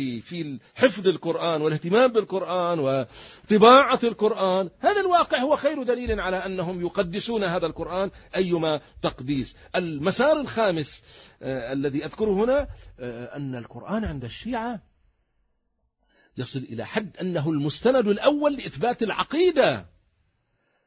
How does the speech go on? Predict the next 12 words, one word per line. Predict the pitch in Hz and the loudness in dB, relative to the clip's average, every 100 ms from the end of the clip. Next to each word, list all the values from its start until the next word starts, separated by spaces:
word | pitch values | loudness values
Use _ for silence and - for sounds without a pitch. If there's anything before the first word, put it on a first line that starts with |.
| _ _ | _ _
فسند، | - - 180 - 302 330 | -20 -4 -2 4 6 6
فالقرآن | 220 220 202 208 220 262 294 | 4 0 0 -2 0 4 6
هو | 196 202 | 6 4
سند | 190 269 339 330 | 4 4 4 0
النبوة | 311 285 247 240 190 | 0 0 0 2 4
ومعجزة | 160 170 165 202 285 302 | 6 4 2 0 0 0
النبي | 302 311 294 311 | 0 0 0 0
صلى | 254 285 262 | -2 -2 -2
الله | 254 254 220 | 2 2 0
عليه | 220 214 | -2 -2
وآله | 208 | 0
وسلم، | 190 190 170 | -2 -2 -6